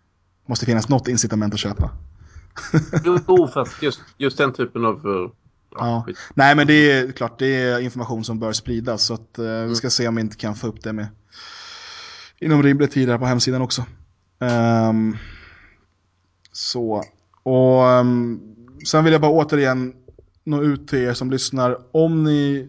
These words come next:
Speaker 1: vill hjälpa till på något sätt, man behöver inte donera pengar, det finns andra saker som man kan hjälpa till med. Folk som vill hjälpa till, mm, som ljudtekniker, klippa några avsnitt eller liknande, som kan hjälpa till att göra en ny hemsida, som kan hjälpa till med,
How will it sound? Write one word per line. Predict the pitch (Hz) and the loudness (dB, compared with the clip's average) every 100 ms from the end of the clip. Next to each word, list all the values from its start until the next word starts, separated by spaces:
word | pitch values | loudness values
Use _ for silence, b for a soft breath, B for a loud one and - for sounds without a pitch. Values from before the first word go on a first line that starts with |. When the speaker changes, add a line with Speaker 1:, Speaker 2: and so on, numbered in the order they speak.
| - | -14
Speaker 1:
vill | 139 135 131 | -6 -2 0
hjälpa | 131 127 | 0 -2
till | - 139 | -2 -2
på | 139 | -2
något | 131 | -2
sätt, | - 131 127 - - | -2 -2 -4 -14 -6
man | 135 123 | -2 2
behöver | 131 127 | 2 2
inte | 131 123 | 2 0
donera | 123 120 117 | 0 0 -2
pengar, | 117 120 120 | 0 0 0
det | 120 | 0
finns | 120 113 | 0 0
andra | 120 117 | 2 2
saker | 117 117 113 120 | 0 0 -2 -4
som | 110 110 | -2 0
man | 113 | 0
kan | |
hjälpa | 113 113 | -2 -2
till | 113 | 0
med. | 113 113 B B B B _ | 0 -2 B B B B _
Folk | - 120 | -2 0
som | 123 | 2
vill | 117 | 2
hjälpa | 117 | 2
till, | 113 123 113 | 0 2 4
mm, | 113 110 110 113 | 4 4 2 0
som | 110 110 | -2 2
ljudtekniker, | 123 123 120 113 - 120 120 117 | 4 4 2 -2 -2 0 2 2
klippa | 117 123 - - 120 | 0 -2 -2 -2 0
några | 123 | 4
avsnitt | 120 117 - 120 120 | 2 2 -2 -2 0
eller | 123 | 0
liknande, | 117 117 120 120 120 | 0 0 2 2 2
som | 113 113 | 2 0
kan | 110 | 0
hjälpa | 110 110 | -2 -2
till | - 113 | 0 2
att | 113 | 4
göra | 113 110 | 4 4
en | |
ny | 113 113 | 4 4
hemsida, | 127 123 117 147 147 147 135 | 4 2 2 4 4 4 2
som | 123 | 0
kan | 117 | 0
hjälpa | 117 113 | 0 0
till | - 113 110 | 0 0 2
med, | 110 104 | 0 -2